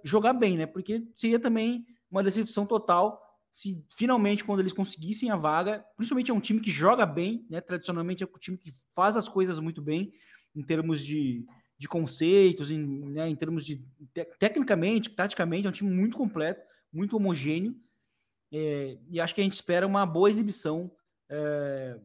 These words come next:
porque é um time que sabe jogar bem futebol. Então, acho que é um time que me desperta muita curiosidade e espero que jogue bem. E, e esse é um grupo realmente também equilibrado. A gente tem a Inter, é, como a favorita,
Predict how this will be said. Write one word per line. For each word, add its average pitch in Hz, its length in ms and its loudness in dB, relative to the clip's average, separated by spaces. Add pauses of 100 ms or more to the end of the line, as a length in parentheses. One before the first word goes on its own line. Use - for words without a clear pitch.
(540)
porque 156 220 -4
é 170 60 4
um 175 60 0
time 165 220 -4
que 170 140 -8
sabe 190 420 0
jogar 190 240 4
bem 156 280 -2
futebol. 127 520 -12
Então, 123 200 -10
acho 139 140 -10
que 160 80 -6
é 151 40 -2
um 147 120 -4
time 156 180 -6
que 156 120 -10
me 151 80 -2
desperta 151 340 -4
muita 156 240 -4
curiosidade 160 640 -4 (280)
e 165 60 -8
espero 165 380 2
que 185 80 -4
jogue 185 200 2
bem. 139 340 -2 (400)
E, 151 300 2
e 185 40 6
esse 220 140 4
é 277 40 4
um 247 40 6
grupo 226 180 4
realmente 214 360 2
também 180 420 0
equilibrado. 175 640 2
A - 20 2
gente 160 160 -4
tem 185 120 -2
a 175 80 0
Inter, 170 400 -2 (640)
é, 147 440 0
como 175 160 2
a 165 40 2
favorita, 170 580 0